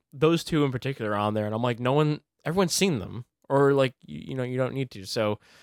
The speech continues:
it gets tough in that way. I, it's not that there's a shortage of movies to talk about. It's, I think we're trying to be creative with what we pick, and that can get difficult, especially when, like, some services either have just, like,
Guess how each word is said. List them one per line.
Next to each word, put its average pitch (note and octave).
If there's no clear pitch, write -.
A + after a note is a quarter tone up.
it E3+
gets B3
tough D3+
in F#3+
that G3+
way. G#3
I, F3+
it's -
not -
that G3
there's C#3+
a A2+
shortage A#2+
of G#2
movies A#2
to G2+
talk G#2
about. D3
It's, -
I B2+
think E3+
we're D#3+
trying D3
to C3
be B2
creative G#2+
with G2
what G2+
we G#2
pick, -
and G#2
that C3
can A2+
get G2
difficult, B2
especially B2
when, A2+
like, G2
some B2+
services A2+
either B2+
have G#2+
just, G#2
like, F#2+